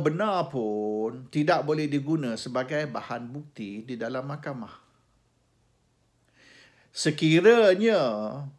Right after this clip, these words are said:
rakaman ini boleh dibuat, uh, boleh diambil sebagai bahan bukti, maka ianya akan dibawa ke mahkamah dah lama dah.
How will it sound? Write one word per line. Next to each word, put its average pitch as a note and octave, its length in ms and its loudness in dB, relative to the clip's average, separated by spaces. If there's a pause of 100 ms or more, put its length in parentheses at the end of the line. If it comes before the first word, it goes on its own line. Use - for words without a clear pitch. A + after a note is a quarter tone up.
(320)
rakaman D3+ 480 2
ini D3+ 320 -2
boleh C3 320 -2
dibuat, C3 560 -4 (160)
uh, A2 420 -4
boleh C3 300 -2
diambil B2 320 -2
sebagai A#2 400 -6
bahan A#2 340 -4
bukti, A#2+ 540 -10
maka C3 560 -4
ianya D3+ 560 -2
akan D3+ 240 -4
dibawa C#3 640 0
ke - 80 -10
mahkamah B2 560 -8
dah C#3 160 -4
lama F3 480 -4
dah. - 40 -18